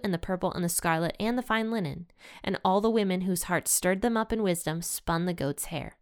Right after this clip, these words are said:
The rulers brought the onyx stones and the stones to be set for the ephod and for the breastplate, with the spice and the oil for the light, for the anointing oil, and for the sweet incense. The children of Israel brought a freewill offering to Yahweh,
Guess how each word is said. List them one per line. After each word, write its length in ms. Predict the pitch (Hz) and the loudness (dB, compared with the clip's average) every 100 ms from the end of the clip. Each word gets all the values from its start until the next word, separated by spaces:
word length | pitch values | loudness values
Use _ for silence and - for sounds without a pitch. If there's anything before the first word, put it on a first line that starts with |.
| - | 4
The 100 | 233 | 6
rulers 420 | 214 311 381 339 | 6 6 6 4
brought 240 | - 220 - | 4 4 4
the 120 | 175 | 2
onyx 320 | 196 185 - | 4 4 0
stones 400 | - 156 156 - 202 | -2 -2 -2 -4 -2
and 100 | 190 | 0
the 40 | |
stones 460 | - 208 202 240 262 | 2 4 4 4 0
to 80 | 240 | 0
be 100 | 254 | 0
set 280 | - 175 - | 2 -2 -2
for 120 | 170 | -4
the 100 | 160 | -4
ephod 520 | 233 165 165 156 151 | -2 -2 0 0 0
and 160 | - 175 | -2 -2
for 80 | 170 | -2
the 80 | 165 | -2
breastplate, 540 | 175 - - 135 - - | -2 -4 -8 -8 -10 -2
with 160 | 208 - | -2 2
the 60 | |
spice 420 | - - 196 247 - | 0 4 4 4 0
and 120 | 220 | -2
the 100 | 220 180 | 0 2
oil 220 | 170 160 | 2 2
for 160 | - | 0
the 80 | 165 | 0
light, 360 | 156 156 - - _ - | 0 -2 -6 -16 _ -2
for 140 | 202 | 2
the 80 | 202 | 4
anointing 420 | 190 220 320 226 | 4 2 0 -2
oil, 300 | 165 156 151 - - - | -2 -2 -2 -6 -16 -2
and 160 | 240 269 | 0 2
for 80 | |
the 80 | 277 | 0
sweet 320 | - 185 196 - | 0 0 -2 -2
incense. 520 | 156 147 131 - - - | -6 -6 -8 -10 -14 -2
The 100 | 240 | 0
children 320 | - 359 403 | 6 6 6
of 80 | 359 | 8
Israel 360 | 294 220 202 190 | 6 6 2 2
brought 260 | 190 190 | 6 6
a 60 | 190 | 4
freewill 440 | - 262 320 294 | 2 4 6 6
offering 420 | - 190 - 190 185 | 6 2 0 -2 0
to 100 | 180 | 2
Yahweh, 360 | 165 147 139 | 2 2 -2